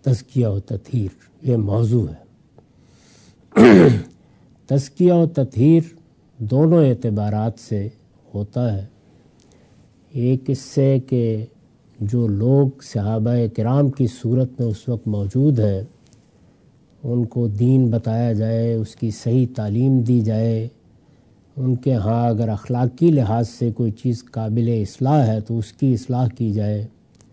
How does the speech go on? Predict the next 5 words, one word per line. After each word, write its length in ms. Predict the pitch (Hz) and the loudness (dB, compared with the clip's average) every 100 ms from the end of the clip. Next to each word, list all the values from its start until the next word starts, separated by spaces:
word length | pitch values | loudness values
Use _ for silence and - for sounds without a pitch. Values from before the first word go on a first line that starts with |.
| _ _ _ _ _ _ - | _ _ _ _ _ _ -12
اور 160 | 127 | -6
اللہ 220 | 110 113 117 - | -4 -2 -4 -4
تعالیٰ 380 | 120 135 139 127 | -2 2 2 2
جو 220 | 123 117 - | 2 -2 -4
پاکیزگی 840 | 104 98 - 135 127 123 131 131 | -8 -6 0 2 4 4 4 4